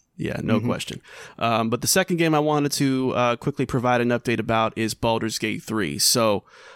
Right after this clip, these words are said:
Speaker 1: uh, as some of you know, I waited for the Xbox version to come out, uh, instead of getting the P S five version. I just kinda wanted to play it on Xbox, um, for the extra performance boost. Turns out, according to Digital Foundry, uh, it's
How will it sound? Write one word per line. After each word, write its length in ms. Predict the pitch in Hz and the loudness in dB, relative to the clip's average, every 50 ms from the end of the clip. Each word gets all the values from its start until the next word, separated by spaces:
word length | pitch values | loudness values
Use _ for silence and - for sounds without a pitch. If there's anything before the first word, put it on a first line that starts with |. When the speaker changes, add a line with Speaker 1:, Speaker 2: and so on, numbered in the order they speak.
| - - - | -18 -10 -4
Speaker 1:
uh, 380 | - 110 107 107 104 101 95 98 - _ _ _ _ _ _ - | -2 0 0 2 2 0 -2 -4 -8 _ _ _ _ _ _ -4
as 160 | - 117 - | -2 0 2
some 100 | - 131 | 2 0
of 80 | 123 113 | 2 0
you 80 | 113 110 | 2 2
know, 420 | 120 147 165 165 170 165 165 170 - | 2 4 4 4 2 0 -2 -4 -4
I 140 | - 110 104 | -2 -2 0
waited 240 | 107 113 107 104 101 | 0 0 -2 -2 -4
for 100 | - 95 | -6 -4
the 120 | 92 107 | -2 0
Xbox 460 | 123 127 - - - 123 113 110 - - | -2 -2 -2 -2 -2 -2 -2 -2 -4 -4
version 280 | 127 117 113 107 117 | -4 -2 -2 -2 -2
to 60 | 107 107 | -4 -2
come 180 | - 123 110 110 | -2 -2 -2 0
out, 300 | 110 107 107 98 - _ - | 0 0 -2 -4 -6 _ -8
uh, 220 | - 107 101 101 92 | -6 -4 -2 -2 -2
instead 240 | 92 107 - 117 98 | -2 -2 -2 -2 -4
of 80 | 101 | -4
getting 200 | - 104 87 90 | -4 -4 -4 -4
the 60 | 87 85 | -4 -4
P 160 | - 117 90 | -4 -4 -4
S 140 | 82 - - | -2 -2 -2
five 320 | - 131 123 123 120 117 | 0 0 0 0 0 0
version. 300 | 123 120 117 113 117 107 | 0 -2 -2 -2 -4 -6
I 40 | 95 | -6
just 180 | 101 98 - - | -4 -4 -4 -4
kinda 160 | 120 104 92 | -4 -4 -4
wanted 260 | - 107 104 98 87 | -2 -4 -4 -4 -6
to 60 | - | -8
play 180 | - - 117 104 | -6 -4 -2 -2
it 60 | 98 | -2
on 100 | 85 78 | -2 -2
Xbox, 800 | 90 135 - - - - 147 135 135 127 123 - - - - - | -2 -4 -4 -4 -4 -2 0 0 0 0 -2 -2 -4 -4 -4 -4
um, 380 | 73 90 90 87 90 87 73 - - - - - | -4 -2 -2 -2 -2 -4 -6 -8 -12 -16 -14 -8
for 280 | - 113 104 98 95 | -4 -4 -2 -2 -4
the 180 | 82 80 87 - | -4 -6 -4 -4
extra 420 | 104 101 - - - 92 85 85 | -4 -4 -6 -6 -4 -4 -4 -4
performance 540 | 82 - - - - 156 156 156 156 143 - | -6 -8 -10 -4 -2 0 2 2 2 0 -2
boost. 400 | - - 147 147 143 135 - - - - - - - - - - | -2 -2 0 0 0 -2 -4 -10 -14 -20 -20 -20 -20 -16 -6 0
Turns 260 | - 175 165 156 139 | 2 4 4 4 4
out, 320 | 160 143 139 135 127 - | 4 4 4 2 0 -2
according 280 | - - 139 127 120 120 | -4 -2 0 2 2 2
to 60 | 117 110 | 2 2
Digital 300 | 120 117 113 117 110 107 | 2 0 0 0 -2 -2
Foundry, 680 | - - 131 123 123 123 120 123 120 117 117 113 - | -2 -2 0 0 0 0 0 0 0 0 0 -2 -2
uh, 180 | - 107 104 101 | -2 -2 -2 0
it's 240 | 87 110 - - | -2 -2 -2 -4